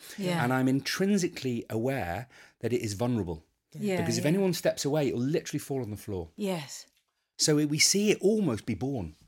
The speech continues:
Speaker 2: In fact, we toyed with the idea of trying to show you Baby Joey being born. But in a way, we show you it being born because it comes on stage and it breathes. And
Speaker 1: Yeah,
Speaker 2: it
Speaker 1: yeah.
Speaker 2: totters.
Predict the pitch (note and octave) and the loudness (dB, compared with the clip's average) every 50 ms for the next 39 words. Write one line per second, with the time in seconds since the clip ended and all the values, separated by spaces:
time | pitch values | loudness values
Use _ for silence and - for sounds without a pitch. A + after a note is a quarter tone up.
0 | _ - - - - - - B2 - D3 D3 D3 C#3+ A#2 A2+ G2 G#2 G2+ F#2 F2+ | _ -6 -2 -2 -2 -2 -2 -2 2 4 4 4 4 2 0 -2 0 -2 -2 0
1 | E2+ F2+ F2+ F2 - - - G#2 F2+ - - - G#2 F#2+ G2 F2+ E2+ - - F#2 | 0 0 -2 -2 -2 -4 -6 -6 -6 -4 -4 -2 -2 -2 -2 -4 -6 -6 -6 -6
2 | F2 E2+ E2+ - F2+ F2 E2 E2 F2+ E2+ E2 D#2 E2 E2+ E2+ E2 - - - - | -4 -6 -6 -8 -8 -8 -6 -6 -8 -8 -8 -6 -6 -6 -8 -8 -10 -14 -18 -18
3 | - - - - B2 B2 C3 C#3 C3 C#3 D#3 E3+ E3 C#3 B2 - - F#3+ A3 A3 | -18 -12 -6 -4 0 2 2 2 4 2 2 2 2 0 0 0 0 0 0 0
4 | D#3+ - - - E2 - - F2+ F2+ F2 D#2+ F2 E2+ E2+ E2+ E2+ F2+ G#2+ G2+ F#2 | -2 -4 -4 -8 -8 -8 -6 -6 -4 -4 -4 -6 -6 -6 -6 -6 -4 -6 -6 -6
5 | - - D#3 E3+ C#3 C3 A2+ - A2+ G#2 F#2 G#2 G2 - G#2 - A2 G#2 G#2+ A2+ | -4 -2 -2 -2 -2 -2 -4 -6 -6 -6 -4 -6 -6 -6 -6 -2 -2 0 0 0
6 | G2+ F2+ E2+ D#2+ - - - - _ _ _ _ - G3+ F3+ F3+ F3 F3 E3+ E3+ | -2 -4 -6 -8 -10 -12 -12 -12 _ _ _ _ -10 -6 -4 -2 -2 -2 -2 -4
7 | E3+ E3 E3 E3+ E3+ E3 A2+ G2 F2+ - - - | -4 -4 -4 -4 -4 -4 -4 -4 -6 -8 -10 -12